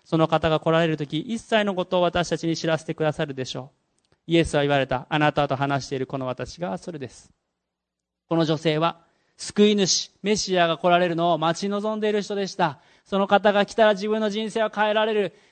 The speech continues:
罪や問題が解決されるんじゃないか、そう思ってました。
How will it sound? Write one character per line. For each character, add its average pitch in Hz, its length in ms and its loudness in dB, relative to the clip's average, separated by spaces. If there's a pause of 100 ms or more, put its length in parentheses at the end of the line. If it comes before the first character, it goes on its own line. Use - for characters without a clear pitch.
罪 226 220 -6
や 202 140 2
問 202 180 -2
題 202 160 0
が 202 100 0
解 220 200 0
決 214 160 -2
さ 214 120 2
れ 214 80 0
る 226 80 -2
ん - 20 -4
じ 214 60 0
ゃ 208 40 2
な 202 80 2
い 202 60 0
か、 185 100 2
そ 208 140 -4
う 208 40 -2
思 214 160 -6
っ 214 60 -8
て 214 80 -6
ま 190 120 -4
し - 80 -10
た。 139 200 -6